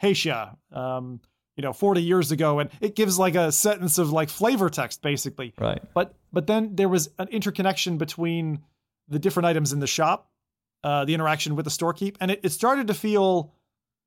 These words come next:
Speaker 1: almost on that edge of believable. There was in the model a little bit of delay,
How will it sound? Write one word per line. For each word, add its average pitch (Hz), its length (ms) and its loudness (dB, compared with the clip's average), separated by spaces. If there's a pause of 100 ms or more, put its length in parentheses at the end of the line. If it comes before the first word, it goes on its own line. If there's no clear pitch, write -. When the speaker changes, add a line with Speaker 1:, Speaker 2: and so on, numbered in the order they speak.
(160)
Speaker 1:
almost 226 340 2
on 214 80 2
that 196 140 4
edge 175 180 2
of 151 80 0
believable. 165 500 -2 (460)
There 175 100 2
was 185 280 4
in 180 80 0
the 175 60 2
model 170 400 2
a 156 40 2
little 175 200 2
bit 165 120 0
of 160 80 -2
delay, 208 360 -2